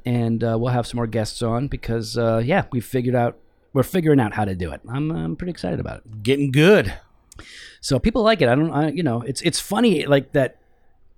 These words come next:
Speaker 1: like, I don't know. I, I don't wanna I mean, I don't wanna look at you.
Speaker 2: No, I hate looking at
Speaker 1: I
Speaker 2: you.
Speaker 1: mean, but, but here we are looking at each
Speaker 2: I,
Speaker 1: other.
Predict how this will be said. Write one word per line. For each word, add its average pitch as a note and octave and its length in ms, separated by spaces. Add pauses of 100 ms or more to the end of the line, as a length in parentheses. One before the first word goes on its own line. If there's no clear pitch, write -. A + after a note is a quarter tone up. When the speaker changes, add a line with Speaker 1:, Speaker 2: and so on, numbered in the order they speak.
(520)
Speaker 1:
like, A#2 160
I B2+ 100
don't D#3 120
know. A2+ 220 (460)
I, C3+ 200
I C3 120
don't D3 160
wanna A#2 340 (260)
I B2 40
mean, A#2+ 120
I C3+ 120
don't F3 120
wanna B2 140
look A#2+ 140
at A2+ 60
you. B2 340 (100)
Speaker 2:
No, D3+ 200
I A2 140
hate B2+ 260
looking G2+ 200
at F2+ 120
Speaker 1:
I - 100
Speaker 2:
you. C3+ 160
Speaker 1:
mean, C3 40 (100)
but, B2 180
but C3 120
here D3+ 180
we A2 120
are C3 200
looking C3 260
at A2 100
each G2+ 160
Speaker 2:
I, F#3+ 100
Speaker 1:
other. A2+ 220